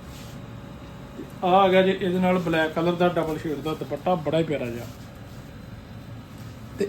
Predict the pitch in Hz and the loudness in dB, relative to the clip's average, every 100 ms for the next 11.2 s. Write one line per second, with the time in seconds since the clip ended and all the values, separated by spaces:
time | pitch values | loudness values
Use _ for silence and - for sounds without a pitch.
0 | - 208 233 226 208 214 220 226 - 202 | 6 10 10 10 6 6 6 4 4 6
1 | 185 190 196 202 208 220 214 185 180 202 | 8 8 4 2 4 4 6 4 8 8
2 | 214 - - - - - - - 185 170 | 8 4 -8 -14 -14 -14 -12 0 4 4
3 | - 202 185 185 196 214 220 202 185 180 | 4 2 6 8 10 8 8 10 10 10
4 | 196 202 196 214 190 185 175 208 196 180 | 6 2 2 2 0 2 4 6 4 2
5 | 151 175 202 208 175 170 202 202 185 202 | 4 6 6 6 4 4 2 2 2 0
6 | 196 - 170 180 190 208 190 196 160 160 | 0 2 4 4 2 2 2 2 4 4
7 | 214 185 214 202 220 226 - - - - | 6 4 2 2 2 2 -4 -12 -14 -6
8 | 208 180 190 190 196 214 220 226 214 196 | 2 6 8 8 8 10 12 12 10 10
9 | 214 202 180 175 165 180 208 196 175 185 | 8 8 8 8 8 4 6 8 8 8
10 | 202 180 170 151 151 175 180 170 180 220 | 4 4 2 4 4 6 6 6 2 4
11 | 226 | 4